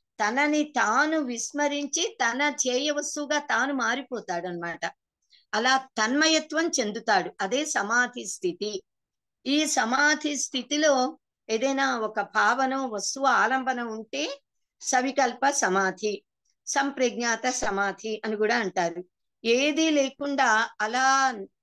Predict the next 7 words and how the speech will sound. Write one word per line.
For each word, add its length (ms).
నిర్-, 460
నిర్వికారంగా 960
కనుక 540
ఆ 200
సమాధి 600
స్థితిలోకి 760
వెళ్ళగలిగితే 800